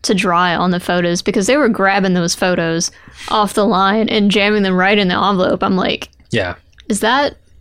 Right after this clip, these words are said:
Speaker 2: And literally out of his hand, too.
Speaker 1: Yeah,
Speaker 2: Like, he
Speaker 1: out of
Speaker 2: just
Speaker 1: the
Speaker 2: pulls it out of
Speaker 1: bath.
Speaker 2: the solution and
Speaker 1: Right.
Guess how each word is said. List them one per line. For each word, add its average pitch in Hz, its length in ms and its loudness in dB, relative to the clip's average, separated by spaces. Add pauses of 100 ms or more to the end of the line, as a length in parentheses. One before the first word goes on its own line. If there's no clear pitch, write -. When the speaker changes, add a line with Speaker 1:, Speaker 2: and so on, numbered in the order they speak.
(120)
Speaker 2:
And 120 140 0
literally 143 500 2
out 104 180 0
of 95 60 -2
his 90 180 -4
hand, 98 640 -4
too. 220 300 -2
Speaker 1:
Yeah, 233 320 2
Speaker 2:
Like, 220 80 2
he 196 240 0
Speaker 1:
out 208 100 2
of 208 80 2
Speaker 2:
just 208 120 2
Speaker 1:
the 185 80 0
Speaker 2:
pulls 202 100 2
it 208 40 2
out 185 80 0
of 101 80 0
Speaker 1:
bath. 101 80 -2
Speaker 2:
the 95 100 -4
solution 104 580 -4
and - 80 -2
Speaker 1:
Right. 95 340 0